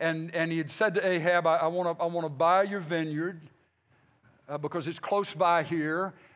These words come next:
and, and, um, I'd just like to have your vineyard." To which Naboth said back to the king,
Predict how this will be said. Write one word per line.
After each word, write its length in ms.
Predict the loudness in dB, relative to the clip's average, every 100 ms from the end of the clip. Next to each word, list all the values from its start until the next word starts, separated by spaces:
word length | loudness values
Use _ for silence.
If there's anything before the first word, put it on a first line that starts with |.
| _
and, 440 | -6 -4 -2 -4 -6
and, 340 | -6 -6 -4 0
um, 380 | 2 2 0 -2
I'd 160 | -2
just 200 | -2 -4
like 180 | -2 -2
to 80 | -2
have 260 | -2 -2 -4
your 100 | -6
vineyard." 400 | -6 -6 -10 -20 _ _ _ _ _ _ _ _ _ _ -8
To 80 |
which 480 | 0 0 0 -6 -14 -18 _ _ _ _ _ _ _
Naboth 640 | 0 0 2 4 4 2 0
said 280 | 0 0
back 240 | 2 0 0
to 60 |
the 120 | -10 -12
king, 680 | -8 -6 -4 -6 -12 -18